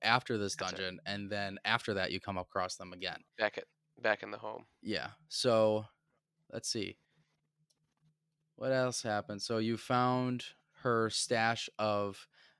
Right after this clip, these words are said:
Speaker 1: Seafoam Green gems, you found her laboratory, uh, which indicated, like, all this nonsense about,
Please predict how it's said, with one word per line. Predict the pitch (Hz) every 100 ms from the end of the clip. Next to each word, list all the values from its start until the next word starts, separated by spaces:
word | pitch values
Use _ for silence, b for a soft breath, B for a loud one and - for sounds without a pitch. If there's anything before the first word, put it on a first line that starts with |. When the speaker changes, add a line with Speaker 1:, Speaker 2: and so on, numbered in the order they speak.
| -
Speaker 1:
Seafoam | - 113 110 98
Green | 92 90
gems, | - 123 139 139 139 131 -
you | 107
found | 110 98
her | 92
laboratory, | 90 107 139 143 - 139 123 123 120 120 113 b b b b _
uh, | 107 101
which | 98 101 -
indicated, | 110 101 - 101 98
like, | 95 92 - - - _ -
all | 98 101 104
this | 101 95 - - - -
nonsense | 101 95 95 98 - 104 -
about, | 98 101 92 90